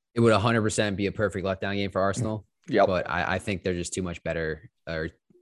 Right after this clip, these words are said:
Speaker 1: just too much
Speaker 2: Too
Speaker 1: more
Speaker 2: much more
Speaker 1: talented, I
Speaker 2: quality.
Speaker 1: think,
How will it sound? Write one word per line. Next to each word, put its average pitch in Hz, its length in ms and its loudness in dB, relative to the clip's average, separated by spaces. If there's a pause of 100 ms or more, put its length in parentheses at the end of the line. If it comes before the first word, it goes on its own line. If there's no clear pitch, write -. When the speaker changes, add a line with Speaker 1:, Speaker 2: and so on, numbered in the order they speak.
(100)
Speaker 1:
just 92 240 -8 (1500)
too 135 120 0
much 117 160 2
Speaker 2:
Too - 60 -4
Speaker 1:
more 98 60 0
Speaker 2:
much 87 80 -4
more 104 100 0
Speaker 1:
talented, 90 40 -2
I 87 40 -2
Speaker 2:
quality. 98 320 6
Speaker 1:
think, 78 160 -10